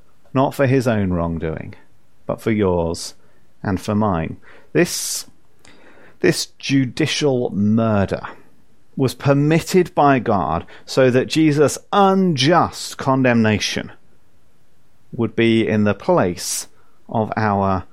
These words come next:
righteous condemnation. Jesus suffered under Pontius Pilate. And then, having been condemned to death by Pilate, having been beaten and stripped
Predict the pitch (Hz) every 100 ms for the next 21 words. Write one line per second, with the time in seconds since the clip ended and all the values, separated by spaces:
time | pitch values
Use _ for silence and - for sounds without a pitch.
0 | - - 117 110 101 95 - - - -
1 | - - - - - 90 82 80 78 82
2 | - - - - - - - - - -
3 | - - - - 120 101 98 - - 127
4 | - - - - - - - - 90 -
5 | - - - - - 82 - - - -
6 | - - - - - - - - - -
7 | - - - - - - - - - -
8 | - - - - - 127 113 107 82 -
9 | - - - - - - 131 127 139 120
10 | 151 160 170 139 117 127 127 139 - 123
11 | 107 120 117 - 104 92 110 117 117 120
12 | 113 113 104 98 85 - - - - 101
13 | 85 - 92 - - - - - - -
14 | 95 - - 98 - - - -